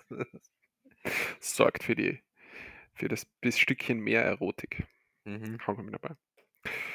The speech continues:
Speaker 1: Ähm,
Speaker 2: Aber frag weiter.
Speaker 1: ja,
Speaker 2: Also
Speaker 1: würdest du sagen,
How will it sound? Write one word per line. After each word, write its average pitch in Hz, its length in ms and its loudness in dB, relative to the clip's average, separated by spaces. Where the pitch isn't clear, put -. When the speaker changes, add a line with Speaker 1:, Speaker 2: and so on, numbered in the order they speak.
Speaker 1:
Ähm, 120 800 12
Speaker 2:
Aber 107 140 4
frag 113 260 2
weiter. 117 400 2
Speaker 1:
ja, 139 140 12
Speaker 2:
Also 127 60 8
Speaker 1:
würdest 151 300 10
du 151 80 4
sagen, 135 500 12